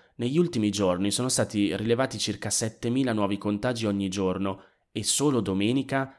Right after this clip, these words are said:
le autorità sanitarie hanno segnalato la morte di quarantasette persone per covid diciannove.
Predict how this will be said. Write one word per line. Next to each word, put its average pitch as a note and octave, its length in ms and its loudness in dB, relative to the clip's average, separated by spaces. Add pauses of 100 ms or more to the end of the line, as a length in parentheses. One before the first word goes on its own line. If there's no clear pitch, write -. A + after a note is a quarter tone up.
(220)
le A2+ 140 -2
autorità B2+ 420 -2
sanitarie A#2+ 540 -2
hanno G#2+ 180 -4
segnalato A2 420 -2
la G2 60 2
morte A#2+ 300 -2
di G2 120 -2
quarantasette G#2+ 760 -4
persone C3+ 420 -2
per G#2+ 160 -4
covid G2 260 -4
diciannove. F2 840 -6